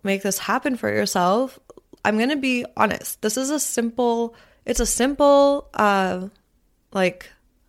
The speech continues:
hack, right? It's a simple strategy to, you know, having people open up in front of you more and trust you, but it's not easy to implement. It takes practice. Like,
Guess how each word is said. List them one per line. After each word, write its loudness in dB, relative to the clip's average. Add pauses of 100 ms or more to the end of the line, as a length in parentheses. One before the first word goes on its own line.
(100)
hack, 2
right? 2
It's -4
a -4
simple -4
strategy -2
to, -2 (540)
you -2
know, 2
having 0
people -4
open -2
up -2
in -4
front -2
of -4
you -2
more -2
and -4 (120)
trust -6
you, 0
but 0
it's -2
not -2
easy -2
to -10
implement. -4
It -6
takes -2
practice. -6
Like, 0